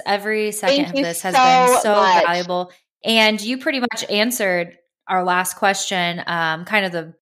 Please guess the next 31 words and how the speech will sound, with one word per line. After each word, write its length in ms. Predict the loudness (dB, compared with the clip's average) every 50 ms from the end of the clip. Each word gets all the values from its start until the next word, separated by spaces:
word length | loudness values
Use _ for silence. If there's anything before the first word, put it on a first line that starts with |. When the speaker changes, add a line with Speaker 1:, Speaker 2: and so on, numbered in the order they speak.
| _ _ _ _ _ _ _ _ _ _ _ _ _ -12
Speaker 1:
the 80 | -4
wrap 260 | 0 2 2 4 4 4
up 260 | 2 2 2 0 -2
is 180 | -4 -4 -4 -6
where 280 | -8 -2 0 2 2 4
Speaker 2:
Yeah. 40 | 2
Speaker 1:
listeners 380 | 0 -2 -4 -4 -4 -6 -6
can 320 | -6 -4 -4 -4 -4 -6 -14 _ -14
contact 540 | -4 0 0 0 0 2 0 0 -2 -2 -4
you. 60 | -8
You 60 | -4 -2
said 180 | 0 0 0
Instagram, 640 | 0 -2 -4 -4 -4 -4 -2 0 0 0 0 0 -4
and 140 | -4 -4
we'll 100 | -4 -4 -4
put 180 | -2 -2 -2
your 160 | 0 0 -2 -2
handle 480 | -2 -4 -4 -4 -4 -2 -2 -2 -2
in 280 | -2 -2 -2 -2 0 0
our 180 | -2 -2 -2
show 280 | -4 -4 -4 -4 -4 -4
notes 280 | -2 -4 -4 -4 -4 -4
as 140 | -6 -4 -2 0
well. 200 | 0 0 2 2
But 260 | 0 0 0 -2 -6 -4
can 160 | -4 -2 -2
you 80 | -2
just 300 | 0 0 0 2 0 -2 0 0
tell 140 | 2 4 4
our 240 | 4 4 2 0 -4 -6 -6
listeners 640 | -4 -4 -2 -2 -4 -4 -2 -2 -2 -2 -2 -4